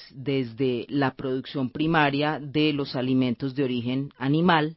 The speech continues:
hasta la forma de producir pensando en la calidad de los alimentos para los consumidores finales. ¿Cómo es la leche que le llega al consumidor final? ¿Cómo es la carne? ¿Cómo es el huevo? ¿Es de buena calidad? O sea, además de,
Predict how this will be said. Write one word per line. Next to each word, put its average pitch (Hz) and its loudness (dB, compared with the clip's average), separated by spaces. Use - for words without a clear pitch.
hasta 233 2
la 170 0
forma 185 0
de 165 -4
producir 151 -2
pensando 156 2
en 151 2
la 127 0
calidad 131 -2
de 147 -4
los 165 -4
alimentos 160 0
para 170 4
los 170 2
consumidores 117 -6
finales. - -14
¿Cómo 208 6
es 202 2
la 143 0
leche 156 2
que 139 -10
le 123 -6
llega 113 -4
al 113 -8
consumidor 117 -6
final? 107 -8
¿Cómo 135 0
es 131 -4
la 131 -4
carne? 127 2
¿Cómo 123 -2
es 117 -6
el 117 -6
huevo? 123 -2
¿Es 131 -2
de 135 2
buena 143 0
calidad? 131 -2
O 156 -12
sea, 135 -4
además 127 2
de, 156 0